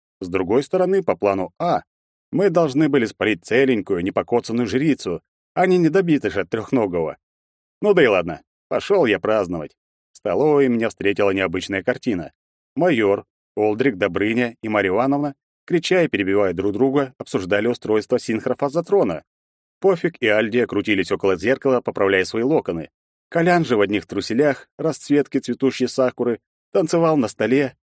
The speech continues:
под одному ему слышимую музыку, время от времени хлопая себя руками по ягодицам. «Я не понял,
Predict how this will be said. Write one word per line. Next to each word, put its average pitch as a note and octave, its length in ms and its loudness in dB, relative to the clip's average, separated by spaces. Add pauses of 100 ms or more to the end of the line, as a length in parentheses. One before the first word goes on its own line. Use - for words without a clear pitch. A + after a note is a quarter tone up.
(100)
под E3 220 0
одному C#3 380 2
ему A#2+ 200 2
слышимую A2 480 -2
музыку, F#2+ 580 0 (120)
время G2+ 320 2
от G2 80 -4
времени G#2+ 340 0
хлопая G2 360 0
себя G2+ 220 0
руками G2+ 320 0
по F2+ 160 -2
ягодицам. E2+ 600 -4 (1080)
«Я B2 160 2
не D#3+ 120 4
понял, G#2 340 -2